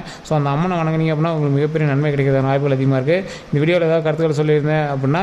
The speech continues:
இந்த விஷயங்கள் உங்களுக்கு ஓகே அப்படின்னா, உண்மையா அப்படின்னா உண்மை அப்படின்னு டைப் பண்ணுங்க.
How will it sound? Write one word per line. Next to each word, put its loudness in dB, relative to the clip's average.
இந்த 0
விஷயங்கள் 0
உங்களுக்கு 2
ஓகே 0
அப்படின்னா, 0
உண்மையா 0
அப்படின்னா -2
உண்மை 0
அப்படின்னு -2
டைப் 0
பண்ணுங்க. 0